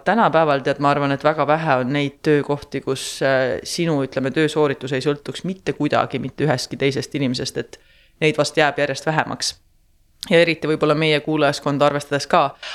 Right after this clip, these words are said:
Aga toome siin kohe ühe praktilise näite ka. Mis võiks olla mõni selline, mm, näiteks treeneri rollis, äh, selline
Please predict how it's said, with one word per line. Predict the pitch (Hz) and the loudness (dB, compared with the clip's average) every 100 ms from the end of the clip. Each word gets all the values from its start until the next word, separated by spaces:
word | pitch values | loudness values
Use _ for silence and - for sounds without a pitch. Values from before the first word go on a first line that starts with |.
| - | -4
Aga | - | 0
toome | - 320 339 | 2 2 2
siin | - 247 | 2 2
kohe | 220 226 190 | 2 2 2
ühe | 175 | 2
praktilise | - 196 - 143 151 | 0 -2 -2 -2 0
näite | 165 165 135 | -2 -2 2
ka. | 160 135 - _ _ - 147 | 2 2 -4 _ _ -6 -2
Mis | 175 247 - | 2 0 0
võiks | 302 196 - 202 | -2 -2 2 2
olla | 226 170 | 4 2
mõni | 160 226 220 147 | 2 2 0 0
selline, | 151 139 139 139 135 131 131 _ _ - | 0 2 0 2 2 0 -4 _ _ -4
mm, | 156 147 139 131 123 71 123 | 0 2 0 -2 -6 -4 -4
näiteks | 135 139 | -4 -2
treeneri | 196 190 147 135 | 0 2 2 2
rollis, | 170 269 254 147 143 - | 2 2 2 0 -2 -2
äh, | 147 139 | -2 -2
selline | - 208 247 254 165 139 139 135 135 135 | 0 0 2 2 0 2 2 2 2 -2